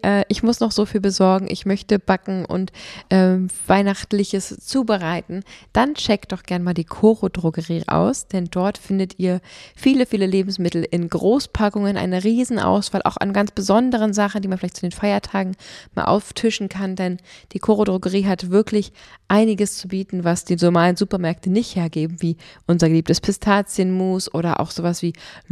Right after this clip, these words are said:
Lupinenkaffee, der also entkoffiniert ist und super gut und lecker schmeckt. Und, ähm, da kann man sich wirklich mal durch, äh, swipen. Mein Favorit für die Weihnachtszeit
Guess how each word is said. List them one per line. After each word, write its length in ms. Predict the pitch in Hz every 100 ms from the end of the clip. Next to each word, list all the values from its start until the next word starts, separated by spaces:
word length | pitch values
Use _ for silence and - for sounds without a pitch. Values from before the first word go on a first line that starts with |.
| 185 -
Lupinenkaffee, 800 | - 294 220 - 165 - 170 180
der 260 | 175 156
also 180 | - 165
entkoffiniert 600 | - 165 180 - 170 196
ist 240 | - 180 -
und 160 | 165 - - -
super 340 | - 233 208
gut 260 | 196 202 -
und 260 | 170 165
lecker 340 | 165 180 196 170
schmeckt. 440 | - 165 180 - - - - - -
Und, 400 | 175 180 180 -
ähm, 280 | 165 165 165
da 140 | 180
kann 160 | 220 208
man 60 | 180
sich 140 | -
wirklich 220 | 214 226
mal 120 | 190
durch, 380 | 170 180 196 - -
äh, 240 | 180 180
swipen. 500 | - 180 180 - 180
Mein 200 | 185 220
Favorit 440 | - 202 180 185
für 100 | -
die 120 | 165 160
Weihnachtszeit 640 | 175 254 - - 269 277